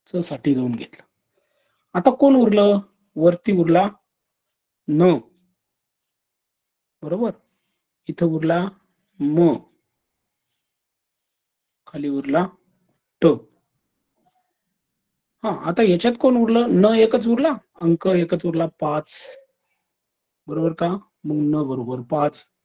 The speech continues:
उरलेल्यासाठी देऊन टाकूया. म बरोबर सात आणि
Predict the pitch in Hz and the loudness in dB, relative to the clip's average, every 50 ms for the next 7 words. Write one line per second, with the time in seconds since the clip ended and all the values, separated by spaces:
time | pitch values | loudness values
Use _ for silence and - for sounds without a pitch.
0 | _ _ _ _ _ _ _ _ _ _ _ 160 151 147 151 147 147 147 143 - | _ _ _ _ _ _ _ _ _ _ _ -4 0 2 2 2 2 0 -2 -4
1 | 139 - 147 135 151 156 156 147 151 - - 156 147 147 147 156 _ _ _ - | -4 -4 -2 -2 0 0 0 -2 -4 -6 -4 -6 -4 -4 -6 -12 _ _ _ -8
2 | 139 139 147 151 143 131 131 123 117 117 117 120 120 120 - - - 143 143 143 | -4 -2 -2 -2 -2 -4 -4 -6 -6 -6 -8 -10 -12 -12 -12 -10 -10 -8 -6 -4
3 | 147 147 - _ - - _ _ _ _ _ _ _ _ _ _ _ _ _ _ | -6 -6 -8 _ -20 -20 _ _ _ _ _ _ _ _ _ _ _ _ _ _
4 | _ _ _ _ _ _ _ _ _ _ _ 180 170 160 160 156 | _ _ _ _ _ _ _ _ _ _ _ _ -8 -6 -6 -6